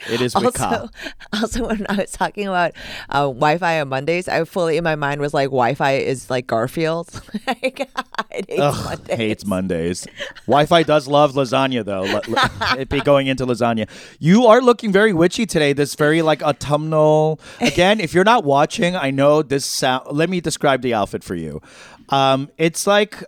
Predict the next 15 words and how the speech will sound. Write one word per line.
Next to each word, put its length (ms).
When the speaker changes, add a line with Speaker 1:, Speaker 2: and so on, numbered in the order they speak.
Speaker 1:
a 80
woven 800
moment. 380
Speaker 2:
Woven. 300
Yes, 340
it's 160
Speaker 1:
It's 0
a 40
Speaker 2:
woven. 320
Speaker 1:
wool. 300
It's 180
a, 120
is 140
it 100
wool? 380